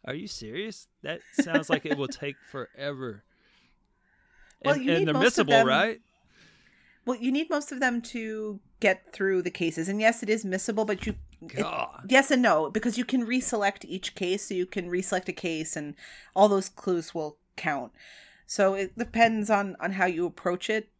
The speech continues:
Speaker 2: Obviously, if you're using a guide, you'll get all those on the way. And I believe the achievement's to get ninety-five percent of the clues. So you don't have to get them all. You can miss a few here and there, like fifteen of them. You'll be all right.
Speaker 1: Oh, okay. Well, that, that's a little nicer, but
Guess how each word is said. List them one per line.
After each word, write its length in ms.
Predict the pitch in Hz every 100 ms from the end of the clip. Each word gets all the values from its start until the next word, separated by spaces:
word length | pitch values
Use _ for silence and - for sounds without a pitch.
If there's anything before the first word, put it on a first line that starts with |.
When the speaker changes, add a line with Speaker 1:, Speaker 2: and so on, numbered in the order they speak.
| _
Speaker 2:
Obviously, 320 | 175 214 220
if 80 | 208
you're 80 | 208
using 240 | 208 190
a 40 | 185
guide, 360 | 165 160 185
you'll 320 | 185 175 180 -
get 160 | 175 156
all 180 | 170 170
those 260 | 156 160
on 160 | 135 156
the 60 | 156
way. 260 | 151 156
And 120 | - 190
I 40 |
believe 260 | 226 254 269
the 80 |
achievement's 380 | 254 - 233 226
to 60 | -
get 160 | 190 160
ninety-five 600 | 170 175 165 180 160 156
percent 360 | 156 - 156 -
of 80 |
the 60 | 147
clues. 240 | - 147
So 60 | -
you 60 | 311
don't 60 |
have 60 | 330
to 60 | 240
get 120 | 214
them 100 | 170
all. 340 | 170 156 - _ _ _
You 100 | 277
can 220 | - 320 _
miss 220 | 247 240 170
a 40 |
few 340 | - 147 151 -
here 160 | _ 156
and 140 | - -
there, 220 | - 165 -
like 100 | 185
fifteen 400 | 180 - 151 135
of 120 | -
them. 160 | - 190 _ _ _ _
You'll 140 | 208 180
be 120 | 165
all 80 | 131
right. 160 | - 82 113 _
Speaker 1:
Oh, 100 | 254
okay. 260 | 339 82 78
Well, 100 | 80
that, 160 | 123 156 -
that's 400 | 170 - - - _ _ _ _
a 100 | -
little 360 | 120 120 135 110
nicer, 840 | 98 - - - - 120 - 190 214
but 320 | 127 120 101